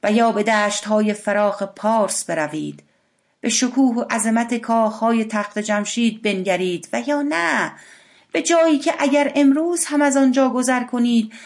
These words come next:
و در میان صخره‌های سخت و کوههای سرفراز تنگهٔ پارس نامش را بر زبان بیاورید، بدون شک کوه هم صدا با شما نام بلند او را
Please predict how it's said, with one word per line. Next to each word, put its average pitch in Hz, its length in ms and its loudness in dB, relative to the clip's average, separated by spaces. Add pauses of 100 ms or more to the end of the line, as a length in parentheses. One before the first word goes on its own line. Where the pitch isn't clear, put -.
(180)
و 240 100 0
در 254 140 2
میان 254 500 4
صخره‌های 233 760 -2
سخت 262 400 -4
و 233 60 -2
کوههای 233 540 -2
سرفراز 226 720 -2
تنگهٔ 233 540 -2
پارس 226 560 0 (400)
نامش 294 720 4
را 262 140 4
بر 240 160 0
زبان 220 420 2
بیاورید، 226 840 2 (520)
بدون 190 440 -2
شک - 540 -6 (300)
کوه 269 440 4
هم 240 180 -2
صدا 247 420 0
با 220 180 0
شما 202 540 -4 (300)
نام 233 400 4
بلند 220 480 0
او 208 240 -2
را 196 340 2